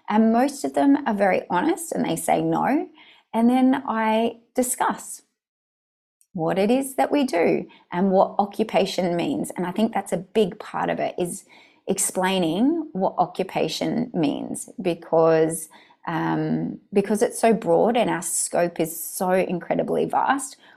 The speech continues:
we need to be able to describe it in terms of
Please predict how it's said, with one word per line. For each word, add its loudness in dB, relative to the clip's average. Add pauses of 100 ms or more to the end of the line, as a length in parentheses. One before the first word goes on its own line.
we 2
need 2
to -4
be 2
able 4
to 4
describe -2
it 0 (320)
in 0
terms -2
of 4